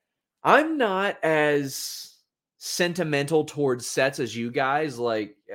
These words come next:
or as a lot of you guys. I don't want a blanket statement, you guys.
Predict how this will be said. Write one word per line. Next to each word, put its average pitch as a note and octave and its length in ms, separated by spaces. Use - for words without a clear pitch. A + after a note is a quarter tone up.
or A#2+ 160
as A2 100
a G2+ 40
lot F2+ 300
of D#2 80
you D2+ 100
guys. A1+ 300
I A2 40
don't G#2 80
want D2+ 120
a - 40
blanket D2 320
statement, C2+ 320
you D#2+ 120
guys. G2 320